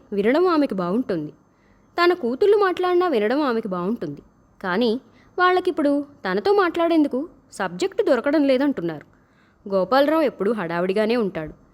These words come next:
ఎప్పుడైనా మాట్లాడతాడు. అందుకే వినడం అలవాటైంది. అమ్మ పోయే వరకు అంతా కలిసే ఉండేవాళ్ళు. ఆ తరువాత ఎవరి భాగం వాళ్ళు పనిచేసుకున్నారు.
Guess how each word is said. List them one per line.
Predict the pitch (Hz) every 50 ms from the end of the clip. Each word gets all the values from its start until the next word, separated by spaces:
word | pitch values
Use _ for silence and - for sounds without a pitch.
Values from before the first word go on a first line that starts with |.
| _ _ _ _ _ 196
ఎప్పుడైనా | 180 175 - - 294 339 370 392 415
మాట్లాడతాడు. | 330 254 220 - - 349 359 330 - 190 170 170 - - _ _ _ _ _ _ _ -
అందుకే | 185 185 185 226 - 285 233 208 214 202 - - -
వినడం | 180 170 170 175 196 247 294
అలవాటైంది. | 294 214 208 214 226 220 196 160 151 147 147 - _ _ _ _ _ _ _ _ _ _ _ _ _ _ -
అమ్మ | 190 185 180 202 285
పోయే | - 415 403 392 381 381
వరకు | 359 330 330 - 339 415 - - - _ _ -
అంతా | 185 190 196 285 302
కలిసే | 320 262 196 185 190 - 311
ఉండేవాళ్ళు. | 311 233 185 180 165 160 151 151 - _ _ _ _ _ _ _ _ _ - 294
ఆ | 302
తరువాత | 302 - 202 175 208 269 302 - 220 208 214 226 - _ _ _ _
ఎవరి | 320 311 302 277 247
భాగం | 185 190 165 170 208 294 320
వాళ్ళు | 285 233 233
పనిచేసుకున్నారు. | 240 233 175 175 - 220 208 - - 170 160 156 143 - - _ _